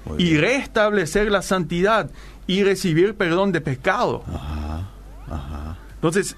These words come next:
Speaker 2: eh, estos capítulos que a nuestra mente nos parecen tan, pero tan extraños,
Speaker 1: Sí.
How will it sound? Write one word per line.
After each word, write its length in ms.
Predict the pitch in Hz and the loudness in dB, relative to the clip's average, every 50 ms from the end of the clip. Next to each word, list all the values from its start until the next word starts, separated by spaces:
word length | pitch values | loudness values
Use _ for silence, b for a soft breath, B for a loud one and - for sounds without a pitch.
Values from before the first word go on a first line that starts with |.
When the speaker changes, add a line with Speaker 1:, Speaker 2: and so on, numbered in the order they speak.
| - - | -6 -2
Speaker 2:
eh, 180 | - 165 170 - - | -2 -2 -2 -2 -2
estos 520 | 185 190 202 208 220 233 208 - - - - - - - - | -2 -2 0 0 -2 -2 -2 -4 -8 -12 -14 -16 -16 -6 0
capítulos 500 | - 165 151 - 208 208 226 202 180 170 | 0 0 2 2 0 0 2 0 2 2
que 240 | - 180 165 156 147 139 - - | 0 0 0 0 -2 -4 -4 -2
a 100 | 147 139 | 0 2
nuestra 360 | 135 143 170 180 180 180 170 | 2 2 2 0 0 0 0
mente 260 | 160 165 190 190 190 156 | 0 0 0 0 0 -2
nos 140 | 139 135 | -2 -2
parecen 400 | 135 135 135 165 170 175 139 - - - - - - | 0 0 0 0 0 0 0 0 -2 -4 -10 -12 -6
tan, 380 | - 185 202 233 247 247 233 185 | -4 -2 0 2 2 2 2 4
pero 240 | 190 190 180 175 160 | 2 2 2 2 2
tan 200 | - 190 202 202 | 2 4 4 4
extraños, 840 | 175 143 - - - 180 196 226 240 214 175 156 175 233 233 - - - - | 4 2 0 0 2 2 4 6 6 6 6 6 4 2 0 -4 -10 -10 -8
Speaker 1:
Sí. 80 | - | -6